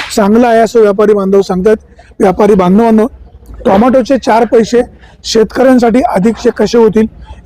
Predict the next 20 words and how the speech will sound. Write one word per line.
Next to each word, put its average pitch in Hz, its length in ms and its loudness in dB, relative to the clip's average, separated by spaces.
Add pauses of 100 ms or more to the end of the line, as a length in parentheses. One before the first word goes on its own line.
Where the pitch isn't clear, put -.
याबाबतचा 214 580 0
प्रयत्न 202 460 0
करा. 240 220 2 (440)
शेतकऱ्यांचा 233 600 0
दुवा 202 380 0
घेत 220 240 0
राहा. 208 180 0 (420)
सभापती 220 480 -2
संजयराव 220 480 2
काळे, 208 280 0 (480)
तुमच्या 220 300 0
मार्केटबद्दल 226 600 2
शेतकरी 220 400 -2
बांधव, 202 340 0
म्हणजे 185 240 -2
तुमच्या, 226 240 0
म्हणजे 247 180 2 (760)
शेतकऱ्यांच्याच 247 600 0
मालकीची 214 420 0
आहे, 190 180 2